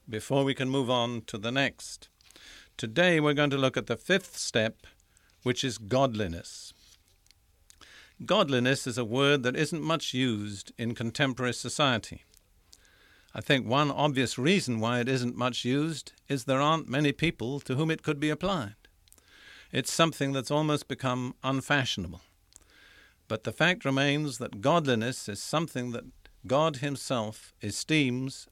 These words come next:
and values and requires in his people. Perhaps it would be good to attempt to define godliness.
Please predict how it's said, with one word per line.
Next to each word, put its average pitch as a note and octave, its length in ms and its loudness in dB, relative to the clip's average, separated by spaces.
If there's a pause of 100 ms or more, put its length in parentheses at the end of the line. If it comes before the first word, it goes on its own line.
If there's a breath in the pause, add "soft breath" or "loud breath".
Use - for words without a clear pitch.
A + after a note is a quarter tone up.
and G#2 200 -2
values A#2 760 0 (440)
and A#2 160 0
requires C3 600 2
in B2+ 120 0
his A#2+ 160 -4
people. - 380 -4 (1120 loud breath)
Perhaps E3+ 400 4
it B2 140 -4
would C3+ 160 -2
be B2+ 80 0
good C3 400 2
to A#2 480 -2
attempt D#3+ 420 0
to D3 80 -4
define C3+ 640 0
godliness. F#2+ 760 -4